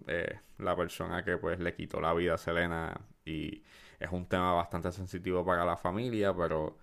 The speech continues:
le dan este cierto, a-, a-, hay, hay unas decisiones y unos tiros bastante extraños, como que, pues, la hacen ver como que esta persona que estaba obsesionada con Selena,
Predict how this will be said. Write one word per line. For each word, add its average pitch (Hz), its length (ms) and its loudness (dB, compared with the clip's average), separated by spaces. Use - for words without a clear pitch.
le 104 160 6
dan 107 180 6
este 156 360 2
cierto, 147 920 4
a-, 92 60 2
a-, 90 380 4
hay, 117 180 6
hay 113 240 4
unas 127 200 0
decisiones 135 720 -2
y 110 100 2
unos 127 280 0
tiros 120 260 4
bastante 107 400 -2
extraños, 107 500 0
como 98 280 0
que, 90 100 2
pues, 80 360 0
la 90 160 2
hacen 101 260 -2
ver 104 200 4
como 101 260 0
que 85 140 0
esta 101 260 0
persona 101 420 0
que 104 80 -2
estaba 98 420 0
obsesionada 98 640 -2
con 101 160 0
Selena, 98 640 -2